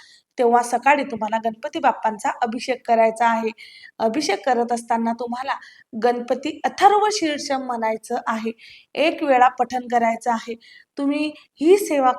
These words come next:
करून बघा आणि खरंच तुम्हाला खूप सुंदर अनुभव येतील.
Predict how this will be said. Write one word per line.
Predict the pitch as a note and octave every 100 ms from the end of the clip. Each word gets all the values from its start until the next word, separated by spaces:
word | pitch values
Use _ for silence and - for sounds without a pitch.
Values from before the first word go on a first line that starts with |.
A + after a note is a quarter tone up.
| -
करून | C4 C#4 C4+
बघा | B3 A#3+ A#3 - _ -
आणि | B3 C4 C4+
खरंच | - C4+ D#4+ D#4+ -
तुम्हाला | D4 C4+ C4+ C4 -
खूप | - G#4+ G#4+
सुंदर | - C#4+ A#3+ A#3+
अनुभव | A#3 A3+ A3 A3+
येतील. | A3 A3